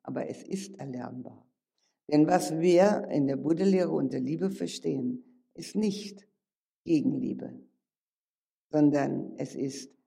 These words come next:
das Geben und Schenken des Herzens. Und das ist für jeden erlernbar. Und das ist ein so wichtiger Punkt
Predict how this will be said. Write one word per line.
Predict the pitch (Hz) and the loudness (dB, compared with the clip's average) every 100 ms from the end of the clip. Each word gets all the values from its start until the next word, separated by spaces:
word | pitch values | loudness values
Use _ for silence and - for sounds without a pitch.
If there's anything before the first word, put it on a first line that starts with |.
| _ _ | _ _
das | 143 147 - - | -12 -10 -14 -12
Geben | 165 165 160 147 143 | 2 4 4 2 -2
und | - 135 127 | -2 -2 -4
Schenken | - - 131 - 120 123 | -4 -2 -2 -4 -10 -8
des | - 123 - | -10 -10 -10
Herzens. | 127 - - - _ _ _ _ _ _ _ _ _ _ _ _ _ _ _ _ _ | -12 -14 -20 -20 _ _ _ _ _ _ _ _ _ _ _ _ _ _ _ _ _
Und | 151 143 | -2 2
das | 147 - | 0 0
ist | 175 208 - - - | 0 0 -2 -8 -16
für | - 160 | -2 0
jeden | 151 160 165 151 123 113 - | 2 2 2 2 -4 -6 -12
erlernbar. | 127 123 127 120 123 120 123 _ _ _ _ _ _ _ _ _ _ | -8 -6 -6 -6 -8 -10 -16 _ _ _ _ _ _ _ _ _ _
Und | - 165 | -2 4
das | 196 196 | 4 6
ist | 254 254 - | 4 4 4
ein | 185 180 | 4 4
so | 170 226 190 | 4 2 2
wichtiger | 202 - 220 190 | 0 -2 0 2
Punkt | 147 - 160 131 131 190 - - | 0 0 0 2 2 0 -8 -20